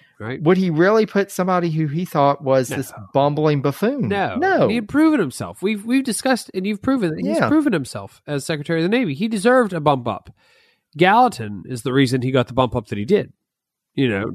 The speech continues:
Speaker 2: Yeah.
Speaker 1: he was only supposed to go to the Treasury, not State. And
Speaker 2: Yeah.
Speaker 1: that was Gallatin's fault.
Speaker 2: Exactly. And so, Robert Smith, congratulations, at least on this podcast. You are getting some credit here. You are getting your seat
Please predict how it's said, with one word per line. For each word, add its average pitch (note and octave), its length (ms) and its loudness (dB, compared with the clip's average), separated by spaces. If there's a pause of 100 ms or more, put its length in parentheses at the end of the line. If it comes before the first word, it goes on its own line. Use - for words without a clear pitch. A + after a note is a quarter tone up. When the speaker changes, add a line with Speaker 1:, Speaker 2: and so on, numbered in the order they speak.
Speaker 2:
Yeah. A2 180 -2
Speaker 1:
he B2 160 -4
was D3 100 0
only F#3 180 2
supposed C#3+ 220 -4
to C#3 60 -2
go B2+ 80 4
to A#2+ 60 2
the A2+ 100 -4
Treasury, - 360 -2 (440)
not A#2 340 0
State. - 380 0
And G#2+ 160 -2
Speaker 2:
Yeah. F#2+ 140 2 (200)
Speaker 1:
that A2 100 -2
was - 120 -12
Gallatin's - 400 -10
fault. - 180 -18 (600)
Speaker 2:
Exactly. G2 640 -4 (520)
And B2+ 200 -2
so, A2+ 400 2 (200)
Robert B2 320 0
Smith, C#3+ 500 0
congratulations, C3 1300 0 (100)
at A2+ 240 -6
least C#3+ 400 -4
on B2+ 220 -2
this C#3+ 160 -2
podcast. D#3+ 640 0
You D3+ 120 4
are C3 140 2
getting D3+ 380 0
some C3 180 -6
credit D#3+ 340 -2
here. F#3+ 200 -4
You D3 260 -2
are A#2+ 180 4
getting C3+ 300 0
your G#2+ 140 2
seat F#3 340 -2